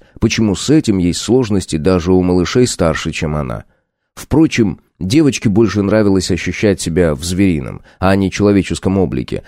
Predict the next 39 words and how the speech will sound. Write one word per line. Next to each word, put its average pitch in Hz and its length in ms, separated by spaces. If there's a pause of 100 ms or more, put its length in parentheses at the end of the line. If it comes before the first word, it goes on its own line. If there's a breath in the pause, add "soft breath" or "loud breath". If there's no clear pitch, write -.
(160 soft breath)
так 156 180
что 120 200
внимания 120 680
она 104 400
к - 80
себе 87 320
практически - 640
не 71 120
привлекала. 67 640 (420)
Ещё 131 320
больше 131 360
вопросов 101 640
возникало 107 680
у 92 60
неё, 92 220
когда 92 380
она 82 180
понимала, 87 560 (180 loud breath)
что - 220
другие 147 460
дети 104 280
живут 95 380
в 85 100
домах 90 480
и 101 60
квартирах 98 520
со - 140
своими 107 380
родителями, 113 760 (180 soft breath)
а 95 140
не 104 80
слоняются, 117 640
как 78 200
она, 95 280
по - 140
помойкам 95 600
и - 20
городским 95 420
свалкам. 113 580